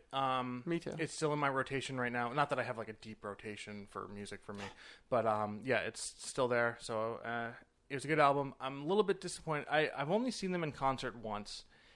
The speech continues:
Speaker 1: and the concert itself was fantastic, but it took me, like, five hours to get home afterwards, and
Speaker 2: Mm-hmm.
Speaker 1: so it was a never again moment.
Speaker 2: Right.
Speaker 1: Um, and so it was really hard for me to pass up seeing them again this time, but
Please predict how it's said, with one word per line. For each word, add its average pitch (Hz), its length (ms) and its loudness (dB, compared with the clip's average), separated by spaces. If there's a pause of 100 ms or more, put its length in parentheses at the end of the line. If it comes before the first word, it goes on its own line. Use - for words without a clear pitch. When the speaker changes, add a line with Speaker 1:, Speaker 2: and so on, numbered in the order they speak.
(220)
Speaker 1:
and 113 360 -2
the 117 80 -6
concert 160 360 0
itself 151 320 0
was 127 80 -6
fantastic, 117 760 -4
but 127 120 0
it 120 100 -6
took - 200 -6
me, 143 160 -4
like, 120 320 -2 (680)
five 135 280 6
hours 131 380 8
to - 100 -10
get 127 100 -2
home 127 220 -4
afterwards, 170 560 0
and 165 120 2
Speaker 2:
Mm-hmm. 156 120 0
Speaker 1:
so 127 180 2
it 120 160 2
was 117 140 -4
a 110 160 -2
never 120 360 0
again 120 320 0
moment. 156 380 2
Speaker 2:
Right. 139 300 2 (120)
Speaker 1:
Um, 113 340 -2 (100)
and 120 100 -10
so 117 440 -2
it 120 40 -10
was 117 220 -12
really 147 200 4
hard 139 280 6
for 139 100 -10
me 131 100 -4
to 123 60 -6
pass 117 300 0
up 120 120 -2
seeing 120 180 -4
them 117 140 -4
again 113 200 -4
this 113 120 -6
time, 110 340 -6
but 104 220 -4